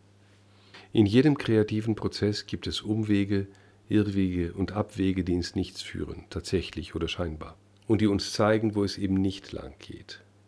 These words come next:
Diese Umwege, Irrwege und Abwege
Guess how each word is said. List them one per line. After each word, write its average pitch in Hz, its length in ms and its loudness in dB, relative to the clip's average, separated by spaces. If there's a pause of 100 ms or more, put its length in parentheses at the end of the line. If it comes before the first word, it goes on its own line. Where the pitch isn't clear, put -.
(960)
Diese 160 340 4
Umwege, 98 580 2
Irrwege 92 640 0
und 82 100 -6
Abwege 104 680 -6